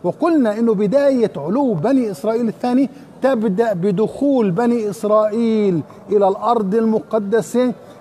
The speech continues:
في مخالفة لأمر الله سبحانه وتعالى اللي منعهم إنهم يدخلوا فيها إلى الأرض المقدسة. وهذا إخواني إحنا رجعناه، إحنا بنرجعه دائمًا. ليش؟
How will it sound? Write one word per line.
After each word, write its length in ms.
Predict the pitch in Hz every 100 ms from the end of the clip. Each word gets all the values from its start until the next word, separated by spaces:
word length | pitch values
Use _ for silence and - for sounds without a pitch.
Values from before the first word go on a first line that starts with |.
| -
في 260 | - 262 254
مخالفة 840 | 233 190 262 277 262 226 190 -
لأمر 440 | 190 196 196 196 180
الله 200 | 180 175
سبحانه 280 | - 202
وتعالى 600 | 190 170 185 196 233 285 294 - -
اللي 120 | 196
منعهم 540 | 208 220 269 220 208 214
إنهم 260 | 185 196
يدخلوا 320 | 269 - 214 175
فيها 200 | 277 214
إلى 100 | 180
الأرض 300 | 202 214 233
المقدسة. 760 | 240 - 226 190 208 - 226 - - - - - - 180
وهذا 340 | 190 294 247
إخواني 320 | 185 233 240
إحنا 280 | 214 220 190
رجعناه، 760 | 180 151 180 160 180 202 175 127 - - -
إحنا 120 | 175
بنرجعه 480 | 185 175 208 165 180
دائمًا. 380 | 180 196 190 190
ليش؟ 380 | 190 180 170